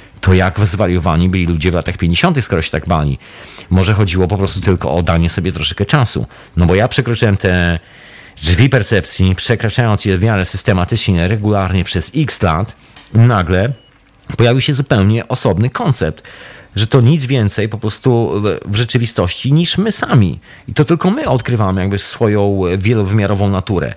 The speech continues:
I na tym to polega, że to nie jest kwestia właśnie z, tak jak opisana w, w tych wszystkich idolo-, em, ideologów, tych wszystkich jakby podążaczy za Huxleyem, że to jest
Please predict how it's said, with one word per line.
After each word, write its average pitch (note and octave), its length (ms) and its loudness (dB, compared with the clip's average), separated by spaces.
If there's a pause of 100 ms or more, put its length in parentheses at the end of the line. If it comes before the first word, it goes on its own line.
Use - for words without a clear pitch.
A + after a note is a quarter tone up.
(260)
I - 60 -2
na A#2 140 4
tym C3+ 120 2
to C#3 100 -2
polega, F3 320 -2
że F#2+ 60 -4
to D#3 120 -4
nie D4+ 140 -4
jest F#3 200 -2
kwestia G#2 540 -2 (540)
właśnie C3 300 2
z, - 440 -8
tak A2 200 -2
jak G#2+ 200 0
opisana A2 600 -2
w, - 80 -16
w G#2+ 200 -8
tych G2+ 180 -4
wszystkich B2+ 380 0
idolo-, A#2 640 2
em, A2 260 2
ideologów, A#2+ 760 0
tych G2 120 -6
wszystkich A2 420 -2
jakby A2 200 -2
podążaczy A2+ 840 0 (760)
za F#2 160 0
Huxleyem, F#2+ 600 0
że F2 80 -4
to F#2 100 -4
jest - 240 -4